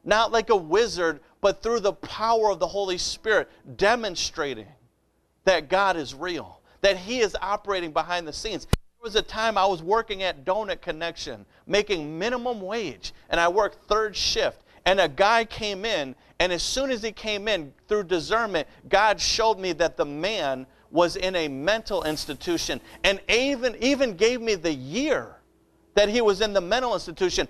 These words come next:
and I wrote it down on a piece of paper where he couldn't see it. I wrote down that he was in a mental institution, and I wrote the na-, uh, the year down, and I flipped it over, and then I asked him, and I didn't, I never seen this guy in my life.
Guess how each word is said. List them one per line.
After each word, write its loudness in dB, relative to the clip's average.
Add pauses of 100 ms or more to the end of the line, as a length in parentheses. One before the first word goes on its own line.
(200)
and 4
I 6
wrote 4
it 0
down 2 (320)
on 6
a 4
piece -4
of 0
paper 0
where 0
he -4
couldn't -4
see -2
it. 0 (180)
I 6
wrote 2
down 2
that 2
he -4
was 0
in -2
a 0
mental -2
institution, -6 (220)
and 2
I 6
wrote 0
the 0
na-, -6
uh, 4
the -2
year -4
down, -2 (180)
and 0
I 2
flipped -2
it 2
over, 0 (280)
and 2
then 0
I 2
asked -6
him, -2
and -2
I 0
didn't, -4
I 0
never -2
seen -8
this -10
guy -2
in -6
my -4
life. -16